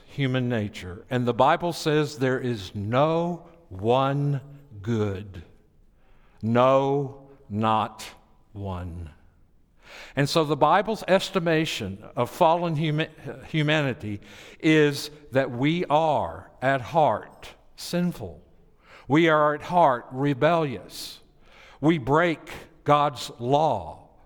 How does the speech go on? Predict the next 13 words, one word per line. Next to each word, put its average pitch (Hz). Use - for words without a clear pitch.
that 143
is, 147
commit 147
transgressions. 156
We 156
fall 156
into 170
iniquity. 143
Iniquity 143
is 139
crookedness, 120
waywardness, 143
perverseness. 147